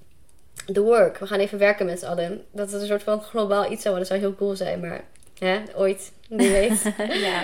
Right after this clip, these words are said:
Speaker 2: wellicht,
Speaker 1: Maar
Speaker 2: hoor.
Speaker 1: gewoon dat, dat, ik
Speaker 2: Ja.
Speaker 1: had daar wel helemaal mijn soort van, ehm, ja, reddingsmiddel again, zeg maar. Dat was mijn, mijn paardenmiddel was dat gewoon.
Speaker 2: Mhm.
Speaker 1: En dat werkte toen niet meer.
Speaker 2: Ja.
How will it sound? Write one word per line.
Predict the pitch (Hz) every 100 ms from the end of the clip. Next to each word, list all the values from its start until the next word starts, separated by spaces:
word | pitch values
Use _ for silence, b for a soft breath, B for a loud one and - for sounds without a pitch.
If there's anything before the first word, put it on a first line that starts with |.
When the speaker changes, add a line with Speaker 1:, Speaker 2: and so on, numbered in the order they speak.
| 202
Speaker 2:
wellicht, | 185 180 180 -
Speaker 1:
Maar | 214 208 208
Speaker 2:
hoor. | -
Speaker 1:
gewoon | - 233 220
dat, | 220
dat, | 226 226
ik | 233
Speaker 2:
Ja. |
Speaker 1:
had | 220 226
daar | 220
wel | 214
helemaal | 226 233 240 226 226
mijn | 220
soort | 220 226
van, | 226 214 208 208 208
ehm, | - - 202 202 196 196 196 196 - - - - b b b b
ja, | 226 190
reddingsmiddel | 190 240 302 285 240 214 202
again, | 196 202 185
zeg | 190
maar. | 196
Dat | 208 254
was | 254
mijn, | 208 190
mijn | 208 208
paardenmiddel | 233 277 247 208 196
was | 185
dat | 190 185
gewoon. | - 175 -
Speaker 2:
Mhm. | 247 240 233
Speaker 1:
En | 233
dat | 196
werkte | 196 233 214
toen | 190
niet | 180
meer. | 175 - 214 - - - - - - -
Speaker 2:
Ja. | 233 233 226 220 214